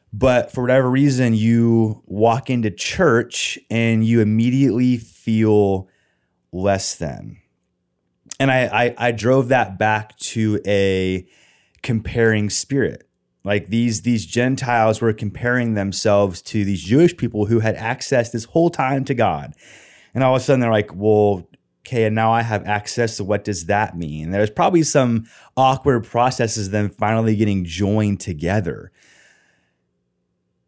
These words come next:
And so I, I told everybody my, my, my vision was that church would be welcoming.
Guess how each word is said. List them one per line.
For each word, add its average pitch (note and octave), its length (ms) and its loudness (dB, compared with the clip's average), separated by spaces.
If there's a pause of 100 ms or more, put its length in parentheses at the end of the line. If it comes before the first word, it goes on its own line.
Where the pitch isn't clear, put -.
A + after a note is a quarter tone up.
(200)
And D3+ 140 2
so D#3 500 4
I, - 320 -8 (460)
I C#3+ 100 4
told E3+ 360 2
everybody C3 360 4
my, B2 200 0
my, A2 320 0
my B2 220 0
vision C3 380 -2
was A2 180 -2
that G#2+ 200 0
church B2 420 -6
would A2 280 -6
be G2+ 580 -4 (260)
welcoming. F#2 760 -8